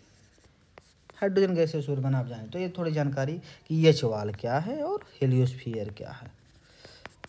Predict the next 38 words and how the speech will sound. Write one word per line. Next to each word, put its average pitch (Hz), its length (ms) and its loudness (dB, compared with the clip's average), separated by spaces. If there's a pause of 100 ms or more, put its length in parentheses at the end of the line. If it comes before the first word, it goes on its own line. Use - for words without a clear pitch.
(320)
आप 123 140 -6
इस - 120 -12
चीज़ 120 160 -10
को 113 100 -8
जान 160 340 -2
लें। 226 120 -6 (880)
फिर 165 280 -4 (800)
अगर 143 220 -6
और 143 180 -4
जानकारी 139 640 -4
कुछ 135 160 -12 (280)
तो, 135 240 -2 (760)
हाँ, 151 400 0 (140)
एक 202 260 -4
एस्टेरॉयड 143 680 0
के, 127 100 0 (440)
मीटियोराइड 156 720 4
के 123 60 -4
बारे 107 220 -4
में 104 80 -8
आप 101 160 -12
पढ़ 107 100 -12
लें, 110 300 -12
जिसे 123 260 -6
हम 131 60 2
कहते 127 220 -2
हैं 135 140 0
उल्का। 120 500 -2 (520)
तो 185 140 -2
इसमें 202 260 -4
थोड़ी 180 220 2
सी 180 100 -2
बात 160 160 4
ध्यान 156 220 2
रखना 151 220 2
है 160 140 0
कि 170 280 -6
मीटियोराइड्स, - 3500 -2